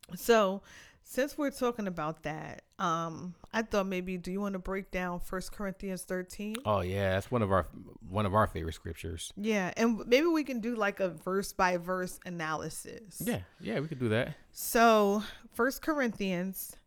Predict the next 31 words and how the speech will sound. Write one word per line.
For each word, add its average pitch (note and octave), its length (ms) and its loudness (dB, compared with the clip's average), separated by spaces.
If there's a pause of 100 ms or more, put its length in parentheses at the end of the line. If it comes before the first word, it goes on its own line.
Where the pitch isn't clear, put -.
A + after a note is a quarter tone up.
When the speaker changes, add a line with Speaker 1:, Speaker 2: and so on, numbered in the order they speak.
(120)
Speaker 1:
chapter - 480 -2
thirteen, F3 720 -2
verse E3 360 -4
four E3 320 -4
says, D#3+ 420 -6 (100)
"Love," G3 540 2
and G#3+ 120 0
this A#3 140 0
is G3 100 -10
the F#3 180 -4
Amplified E3+ 560 -6
Bible D3+ 340 -8
version. E3 580 -10 (600)
Speaker 2:
I'm A#2 180 8
Speaker 1:
Lo- G#3 80 10
Speaker 2:
reading G#3+ 140 8
out F#3+ 80 8
of F2+ 40 4
the F2+ 80 4
New F2+ 120 4
International, E2 580 -6
so - 120 -8
go E2 80 -4
ahead. D#2 240 -4 (160)
Speaker 1:
Okay. C4+ 420 0 (400)
"Love G#3+ 460 4
endures F#3 880 0 (140)
with - 380 -2
patience - 1120 -6 (400)
and F#3+ 180 -2
serenity. E3+ 1000 -2